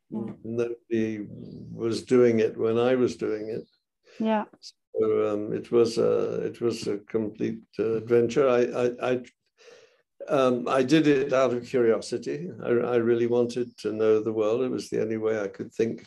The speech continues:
Speaker 2: to do it. I knew I was going to write a book, so it had to be interesting.
Speaker 1: Yeah.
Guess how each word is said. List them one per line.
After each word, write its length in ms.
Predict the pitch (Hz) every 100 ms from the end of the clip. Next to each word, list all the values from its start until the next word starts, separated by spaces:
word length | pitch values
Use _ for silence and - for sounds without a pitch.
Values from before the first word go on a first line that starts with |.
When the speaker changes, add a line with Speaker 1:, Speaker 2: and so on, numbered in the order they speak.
| _
Speaker 2:
to 100 | - 107
do 220 | 117 117
it. 220 | 123 120
I 280 | 110 117 113 113 170 -
knew 300 | 127 131 127
I 60 | 117
was 180 | 117 -
going 200 | 117 113
to 80 |
write 280 | 113 113 110
a 40 | 107
book, 320 | 123 - -
so 240 | - 110
it 80 | 107
had 200 | 110 107
to 100 | -
be 140 | - 110
interesting. 720 | 110 110 104 - 123 156 - _ _ 240
Speaker 1:
Yeah. 240 | 220